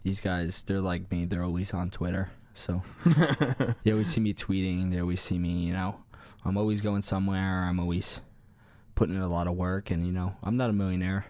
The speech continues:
Speaker 1: you know. And this is the first time in my life I've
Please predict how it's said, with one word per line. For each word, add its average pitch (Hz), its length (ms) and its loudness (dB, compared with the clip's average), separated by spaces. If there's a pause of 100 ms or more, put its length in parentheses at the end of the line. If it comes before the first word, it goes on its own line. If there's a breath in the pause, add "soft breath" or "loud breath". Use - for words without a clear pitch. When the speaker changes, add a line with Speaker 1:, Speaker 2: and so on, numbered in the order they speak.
(160)
Speaker 1:
you 90 80 0
know. 87 220 0 (680 loud breath)
And 92 100 -2
this 95 160 -4
is 95 100 -2
the 92 100 -2
first 104 320 -4
time 87 180 0
in 87 80 0
my 85 140 0
life 95 380 -2 (600 loud breath)
I've - 380 -4